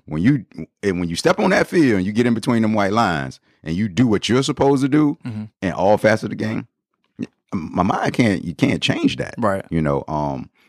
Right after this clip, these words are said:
Speaker 1: and again, he's playing against what you think is, is one of the toughest, toughest districts, you know,
Speaker 2: Mm-hmm.
Speaker 1: in,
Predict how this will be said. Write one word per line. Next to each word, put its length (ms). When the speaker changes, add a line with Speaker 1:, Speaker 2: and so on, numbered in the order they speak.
Speaker 1:
and 320
again, 480
he's 200
playing 220
against 320
what 200
you 120
think 260
is, 240
is 140
one 180
of 60
the 80
toughest, 320
toughest 640
districts, 480
you 160
know, 200
Speaker 2:
Mm-hmm. 240
Speaker 1:
in, 80